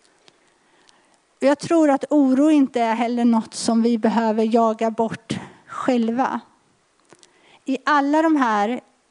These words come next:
tre praktikerna som vi har läst om så talar Jesus och Paulus,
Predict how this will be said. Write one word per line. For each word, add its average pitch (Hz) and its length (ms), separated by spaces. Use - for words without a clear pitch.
tre 262 440
praktikerna 233 1000
som 208 200
vi 196 120
har 202 160
läst 190 460
om 220 320
så 220 200
talar 214 540
Jesus 214 840
och 214 500
Paulus, 220 760